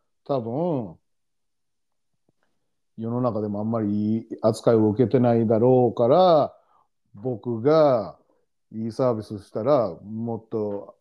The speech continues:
あの、アプリシエーションしてくれるだろうなっていう姿勢を持ってやると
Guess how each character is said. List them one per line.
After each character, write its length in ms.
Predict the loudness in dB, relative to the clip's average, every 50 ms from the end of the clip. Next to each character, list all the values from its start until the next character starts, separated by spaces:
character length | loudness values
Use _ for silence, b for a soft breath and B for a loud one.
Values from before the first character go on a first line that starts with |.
| _ _
あ 360 | -10 -8 -6 -6 -4 -6 -6
の、 320 | -8 -8 -10 -10 -12 -10 -8 -8
ア 60 | -8
プ 180 | -6 -4 -4
リ 120 | -4 -4 -2
シ 80 | -2
エ 60 | -2 -2
ー 140 | -2 -2
シ 80 | -4 -4
ョ 120 | -6 -6
ン 60 | -8 -8
し 60 | -4
て 120 | -2 -2
く 140 | 0 2 2
れ 80 | 4 4
る 120 | 4 4
だ 140 | 4 2 2
ろ 160 | 2 0 0
う 40 | 2
な 200 | 2 4 4 2
っ 80 | 2
て 60 | 2 2
い 60 | 4
う 160 | 4 2 0
姿 300 | -2 -6 -12 -6 -2 0
勢 80 | 2 2
を 100 | 2 0
持 180 | -2 -4 -6
っ 60 | -8 _ _ _ _ _ _ _ _ _ _
て 380 | 2 2 4 4 2 -2 -4 -8 _ _ _ _ _ _ _ _ _ _ _ _ _ _ _ _ _ _ _ _ -8
や 200 | -4 -2 -2 -2
る 140 | -2 -6 -8
と 580 | -10 -6 -2 0 0 0 0 -4 -6 -12 _